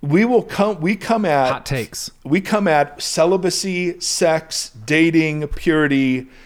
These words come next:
Speaker 1: with a massive different, a different set of cultural values than the rest of the world does.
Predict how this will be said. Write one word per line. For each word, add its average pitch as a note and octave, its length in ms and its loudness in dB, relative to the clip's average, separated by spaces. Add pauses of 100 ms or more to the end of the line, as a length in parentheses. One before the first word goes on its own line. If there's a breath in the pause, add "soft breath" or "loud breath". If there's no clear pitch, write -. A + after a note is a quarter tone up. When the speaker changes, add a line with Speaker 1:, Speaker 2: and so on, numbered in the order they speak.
(420 soft breath)
Speaker 1:
with D#3+ 200 2
a D3 160 0
massive C#3+ 800 -2
different, E3 480 -2
a A#2+ 100 -2
different F3+ 540 -4
set E3+ 180 -2
of C3 120 -2
cultural C#3+ 420 -2
values G2 680 0 (420 soft breath)
than D3+ 140 0
the C#3+ 80 -2
rest D#3 280 0
of E3+ 60 -10
the D3 60 -2
world F3+ 340 2
does. - 440 -10